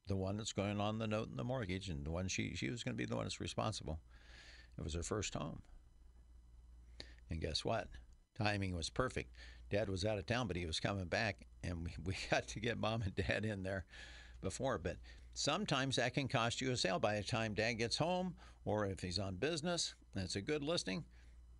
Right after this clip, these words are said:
you're just gonna miss that particular house. And of course, if it's meant to be, it's gonna happen. But listen to this, seventy-five thousand to a hundred thousand dollars. There's currently one hundred and seventy homes available for sale.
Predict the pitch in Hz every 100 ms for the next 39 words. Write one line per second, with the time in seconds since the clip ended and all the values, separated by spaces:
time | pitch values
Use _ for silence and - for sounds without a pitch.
0 | - 82 98 - - - _ _ _ _
1 | - 98 98 110 - 110 - - 120 101
2 | 98 120 104 104 - - 160 170 120 -
3 | - _ - - _ - 165 - 120 101
4 | 87 98 95 87 104 78 107 107 90 117
5 | - 208 - 101 78 73 - - 214 196
6 | 170 156 151 135 120 101 104 98 117 104
7 | 104 95 92 82 85 95 101 92 165 180
8 | 143 139 - _ _ _ _ _ _ _
9 | - - 175 165 165 131 113 147 135 135
10 | 113 113 95 95 95 95 95 - - 160
11 | 139